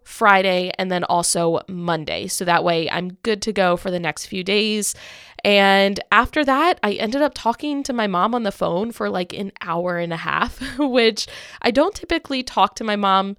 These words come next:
super often. We'll talk once every, I don't know, two weeks or so. So today it ended up being a little bit of a longer phone call, but it was good to have that conversation. By the time I finished talking to her, Billy came home from work.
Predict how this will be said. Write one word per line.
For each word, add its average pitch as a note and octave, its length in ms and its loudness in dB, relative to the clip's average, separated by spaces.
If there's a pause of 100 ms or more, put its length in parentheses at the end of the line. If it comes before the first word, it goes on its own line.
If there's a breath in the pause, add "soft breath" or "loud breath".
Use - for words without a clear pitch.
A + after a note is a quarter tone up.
super D4 480 0
often. E3+ 480 0
We'll C4 160 2
talk A#3 380 2
once F#3+ 260 0
every, F3 520 -4 (140)
I F3 100 -4
don't D#3+ 120 -6
know, D#3 380 -2
two G#3 220 -6
weeks F3 260 -4
or A3 100 0
so. A3+ 440 2 (400 loud breath)
So A#3+ 260 4
today A3+ 420 2
it G#3 80 2
ended F#3+ 200 0
up F3+ 120 0
being F3+ 180 -4
a G#3 80 0
little C#4+ 180 2
bit A3+ 120 0
of F#3+ 80 0
a F3+ 60 0
longer E3+ 680 0
phone E3+ 300 -4
call, E3 400 0 (140)
but D#4 140 4
it D#4+ 40 0
was D4 160 -2
good G#3+ 180 -2
to G#3 60 -6
have F3 220 -4
that F3 160 -4
conversation. G#3 880 -4 (460 loud breath)
By A#3 200 6
the A#3+ 100 2
time A#3+ 280 0
I A#3 140 2
finished G#3+ 440 -2
talking F#3 400 -4
to F3+ 60 -2
her, C#4+ 500 0 (100)
Billy A#3+ 300 0
came G3+ 240 -6
home E3+ 180 -2
from F3 260 -6
work. D4+ 360 0